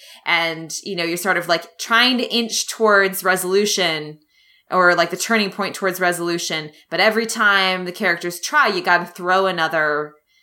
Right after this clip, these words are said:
sort of, um, uh, obstacle in their way. And so, so this is a point, I think, in this story where it's like, we have, we get, we finally get the story. Like, why did they break up? This is why. It's because of this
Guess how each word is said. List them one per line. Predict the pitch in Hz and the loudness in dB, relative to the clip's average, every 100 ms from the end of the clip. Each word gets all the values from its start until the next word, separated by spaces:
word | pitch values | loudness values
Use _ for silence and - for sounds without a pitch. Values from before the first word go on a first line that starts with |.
| _ | _
sort | - 185 170 | -8 -4 0
of, | 160 156 - | -2 -4 -2
um, | 185 160 156 147 147 143 _ _ _ - | 2 2 0 -6 -14 -18 _ _ _ -2
uh, | 165 147 147 147 147 143 - | 2 2 2 0 -2 -6 0
obstacle | 247 262 - 208 190 165 | 0 0 -4 -8 -6 -8
in | 160 | -6
their | 156 151 | -6 -4
way. | 240 240 160 147 - _ - _ _ _ | 0 0 -2 -6 -12 _ -20 _ _ _
And | 214 208 202 | -2 0 -2
so, | - 220 190 185 185 - | 0 4 6 4 2 -2
so | - | 0
this | 220 285 262 | 0 0 0
is | |
a | 240 | -2
point, | 226 208 190 | 0 0 2
I | 185 | 0
think, | 190 180 180 | -2 -6 -4
in | 175 | -4
this | 185 185 | -4 -4
story | - 190 180 175 | -4 0 2 0
where | 165 165 | 0 0
it's | 160 - 175 | -2 -4 -4
like, | 160 - | -4 -4
we | 180 175 | -6 -2
have, | 359 359 | -2 -2
we | 202 196 | -6 -4
get, | 240 - 202 | -2 -2 -4
we | |
finally | 214 247 214 | -2 0 0
get | 202 | -4
the | 185 | -6
story. | 214 180 | -4 -2
Like, | 151 156 | -2 0
why | 165 185 | 2 2
did | 214 | 0
they | |
break | 214 220 220 | 2 0 0
up? | 220 | -4
This | 214 214 | -4 -4
is | 175 | -2
why. | 156 87 | 0 0
It's | 156 - | -2 -8
because | 185 226 202 | -6 0 0
of | 196 190 | 0 -4
this | 202 214 - | 0 0 0